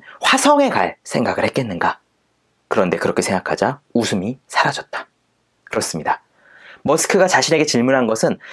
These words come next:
남들은 절대로 대체할 수 없는 나만이 할 수 있는 일이 있느냐였죠.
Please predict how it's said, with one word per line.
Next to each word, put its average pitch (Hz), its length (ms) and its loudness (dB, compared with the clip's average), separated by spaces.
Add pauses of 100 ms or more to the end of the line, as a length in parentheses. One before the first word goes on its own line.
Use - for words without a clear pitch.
(160)
남들은 190 520 2
절대로 190 600 0
대체할 123 500 0
수 - 160 -2
없는 104 280 0 (280)
나만이 185 560 2
할 214 180 2
수 - 140 -2
있는 185 240 2
일이 156 200 0
있느냐였죠. 107 1000 -2